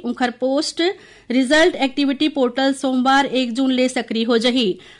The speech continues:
आवेदन करे के इच्छुक विद्यार्थी मन के उत्तर पुस्तिका मन के सत्यापन और पुनर्मूल्यांकन के पारदर्शी प्रक्रिया सुनिश्चित करे बर ए पोर्टल ला शुरू करे जात हे। एखर ले मूल्यांकन के सर्वोच्च मानदंड स्थापित होही।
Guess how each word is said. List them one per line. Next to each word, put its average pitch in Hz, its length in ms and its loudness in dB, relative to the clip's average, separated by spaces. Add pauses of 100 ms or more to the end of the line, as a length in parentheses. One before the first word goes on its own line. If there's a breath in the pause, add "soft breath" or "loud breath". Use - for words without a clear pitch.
आवेदन 247 360 2
करे 262 280 0
के 277 160 -2
इच्छुक 277 400 -4
विद्यार्थी 233 480 0
मन 254 200 0
के 247 220 -2
उत्तर 233 360 -4
पुस्तिका 247 440 -2
मन 247 200 0
के 233 180 -4
सत्यापन 240 720 0 (280 loud breath)
और 277 240 4
पुनर्मूल्यांकन 294 880 4
के 269 260 0
पारदर्शी 226 680 0
प्रक्रिया 226 540 0 (220 loud breath)
सुनिश्चित 330 500 2
करे 302 240 2
बर 247 220 2
ए 240 160 0
पोर्टल 254 400 -2
ला 240 140 2
शुरू 240 260 -2
करे 208 240 0
जात 208 340 0
हे। 233 160 2 (420 soft breath)
एखर 311 300 2
ले 359 180 2
मूल्यांकन 269 640 2
के 302 200 -2
सर्वोच्च 277 500 0
मानदंड 233 680 0
स्थापित 226 520 -4
होही। 220 380 2